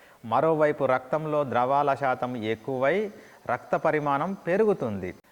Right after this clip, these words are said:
రక్తనాళాల సామర్థ్యం నిర్ణీతమై ఉంటుంది. ఒకవైపు ఇవి సంకోచించడము, మరోవైపు రక్త పరిమాణం పెరగడం వల్ల రక్తపోటు ఎక్కువగా అవుతుంది.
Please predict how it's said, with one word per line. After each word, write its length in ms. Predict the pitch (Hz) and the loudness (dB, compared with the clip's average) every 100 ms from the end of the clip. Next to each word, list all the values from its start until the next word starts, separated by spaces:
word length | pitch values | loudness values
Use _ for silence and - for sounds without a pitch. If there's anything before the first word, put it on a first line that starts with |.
| - | -8
రక్తనాళాల 840 | 123 135 - 196 185 180 175 165 | -4 -2 0 0 2 4 4 2
సామర్థ్యం 720 | 165 156 151 151 135 151 135 | 0 -2 -2 -4 -4 -6 -4
నిర్ణీతమై 680 | 113 117 147 160 151 143 143 | -2 -2 -2 -2 -4 -4 -4
ఉంటుంది. 580 | - 208 175 127 101 95 120 | -4 -2 -2 -2 -2 -4 -4
ఒకవైపు 720 | 120 131 127 143 143 139 127 | -2 0 2 2 0 -4 -4
ఇవి 240 | 120 120 | -4 -4
సంకోచించడము, 920 | - 120 120 160 156 156 151 143 143 | -4 -6 -2 -2 -2 -4 -2 -2 -4
మరోవైపు 640 | 131 110 127 135 127 127 120 | -4 0 2 4 2 0 -2
రక్త 280 | 113 - 139 | -2 -2 -4
పరిమాణం 540 | 135 135 131 131 127 | -2 -2 -2 -4 -4
పెరగడం 520 | 120 117 117 120 117 | -2 -2 0 -2 -2
వల్ల 280 | 117 147 170 117 | -4 -2 -2 -2
రక్తపోటు 600 | 110 143 131 - 170 165 - | -4 -4 -2 -4 -4 -8 -8
ఎక్కువగా 600 | 110 - 131 127 170 247 - - - - - | -10 -6 -4 0 0 -2 -12 -20 -20 -20 -8
అవుతుంది. 560 | 131 110 107 95 87 | -4 -2 -4 -6 -8